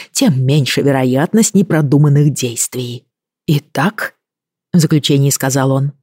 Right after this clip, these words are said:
опустив руки на колени, — ваше дело молчать. Завтра буду говорить я, и с Божьей помощью мы одержим победу». «Довольно логично», изобразив слабую улыбку, согласилась я.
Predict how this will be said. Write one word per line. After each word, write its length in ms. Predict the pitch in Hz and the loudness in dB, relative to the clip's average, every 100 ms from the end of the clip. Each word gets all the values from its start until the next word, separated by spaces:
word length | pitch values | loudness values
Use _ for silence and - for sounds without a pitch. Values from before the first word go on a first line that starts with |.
| _ - | _ -6
опустив 440 | 160 151 - - | -2 -2 -2 0
руки 200 | 143 139 | 0 0
на 120 | 139 | 0
колени, — 580 | 135 135 131 131 135 - _ _ _ _ - | 0 0 0 0 -4 -10 _ _ _ _ -10
ваше 460 | 131 139 196 - 208 | -4 -2 0 0 0
дело 280 | 135 135 | 2 0
молчать. 640 | 131 123 - - - - - _ - - | 0 -4 -6 -10 -8 -10 -10 _ -16 -10
Завтра 560 | 127 143 170 - 123 131 _ _ | -4 0 0 -2 -6 -8 _ _
буду 180 | 185 170 | 2 4
говорить 480 | 156 151 147 147 - | 4 2 2 0 -4
я, 360 | 123 123 120 - _ _ - | -6 -6 -8 -12 _ _ 0
и 100 | 269 | 0
с 120 | 123 | 0
Божьей 360 | 131 131 - 170 | -2 -2 -4 -6
помощью 760 | - 226 233 - - 220 185 _ _ _ | -4 0 0 0 2 0 0 _ _ _
мы 160 | 311 180 | 0 0
одержим 520 | 123 117 120 131 120 | 0 -4 -4 -6 -6
победу». 640 | 123 123 131 117 139 135 _ _ _ _ _ _ _ _ - | -6 -6 -6 -4 -6 -6 _ _ _ _ _ _ _ _ -4
«Довольно 440 | 233 208 233 190 | 0 2 4 4
логично», 560 | 165 143 190 - 156 - _ _ _ _ - | 4 2 -2 -2 -4 -6 _ _ _ _ 0
изобразив 420 | 143 139 135 139 | 2 2 2 0
слабую 380 | - 135 135 135 | 0 2 4 4
улыбку, 320 | 147 - 143 | 2 0 -2
согласилась 720 | - 147 147 - 123 131 - | 0 0 0 -2 -2 -2 -4
я. 220 | 131 135 | -6 -8